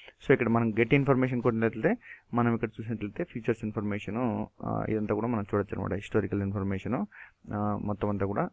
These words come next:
మనం ఇక్కడ చూడొచ్చు. So, ఫ్యూచర్స్‌లో మనకు lot size అనేది ఉంటుంది. ఇక్కడ market lot size చూసినట్లయితే దీనికి త్రీ థౌజండ్ ఉందన్నమాట. ఎప్పుడైతే stock value పెరిగే కొలది, stock value పెరిగే కొద్దీ ఈ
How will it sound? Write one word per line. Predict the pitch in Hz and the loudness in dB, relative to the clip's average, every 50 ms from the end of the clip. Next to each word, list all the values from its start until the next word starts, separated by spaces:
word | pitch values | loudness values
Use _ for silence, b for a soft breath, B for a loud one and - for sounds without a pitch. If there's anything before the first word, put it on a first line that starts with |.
| - - | -8 -4
మనం | 110 104 104 101 | -4 -2 -2 -2
ఇక్కడ | 98 113 139 185 - _ - - | -2 -4 -4 -6 -6 _ 0 2
చూడొచ్చు. | 107 98 - - - - _ _ B B B B _ - | 2 2 2 -2 -8 -20 _ _ B B B B _ 2
So, | 131 120 | 2 2
ఫ్యూచర్స్‌లో | - - 170 180 - - 190 175 - - 123 175 233 - _ - - | 2 2 0 0 4 4 2 2 2 2 2 2 2 2 _ -4 2
మనకు | 131 127 127 120 - 113 | 2 2 4 4 4 4
lot | 110 104 113 120 143 - | 6 8 10 8 8 8
size | - 143 135 123 120 | 6 6 6 6 6
అనేది | 120 113 113 110 | 4 4 4 2
ఉంటుంది. | 107 101 107 107 131 - - - | 0 -2 0 0 0 0 0 0
ఇక్కడ | 120 120 113 | 0 2 4
market | 110 110 117 131 131 - 160 139 - | 6 8 8 8 8 6 2 4 6
lot | 123 123 127 - | 8 8 8 6
size | 139 127 113 | 4 0 0
చూసినట్లయితే | 110 113 113 110 104 113 113 - 185 | 0 -4 -4 -4 -2 -2 -2 -2 -2
దీనికి | 147 123 123 123 - 196 208 - - - - | -2 0 -2 0 0 0 -2 -2 -4 -4 2
త్రీ | 127 135 127 | 4 4 6
థౌజండ్ | - 123 113 113 110 104 | 6 6 6 6 4 2
ఉందన్నమాట. | 101 101 98 98 98 95 - - B B B B B B B B - | 2 0 0 0 -2 -2 -4 -6 B B B B B B B B -4
ఎప్పుడైతే | - - 165 175 180 170 | 2 4 4 4 4 4
stock | - - - - 127 147 196 220 214 - - | -2 0 2 4 6 8 8 6 4 0 4
value | 117 113 113 123 143 139 117 113 - - | 6 8 8 8 8 6 4 4 4 6
పెరిగే | 120 113 120 135 139 | 6 8 10 8 8
కొలది, | - - 107 104 98 120 165 220 - _ _ _ _ _ - | 8 6 2 2 2 2 2 2 2 _ _ _ _ _ -20
stock | - - - 131 135 151 - - | -8 2 6 6 6 6 6 6
value | 120 120 120 127 143 190 233 - - _ - - | 6 8 8 8 8 8 6 6 2 _ 4 6
పెరిగే | 123 120 135 139 | 8 10 10 10
కొద్దీ | - 123 110 107 110 - 233 247 b b b b b b b b _ _ _ _ _ _ - | 10 8 2 2 4 2 2 2 b b b b b b b b _ _ _ _ _ _ -4
ఈ | 135 135 131 | 0 0 0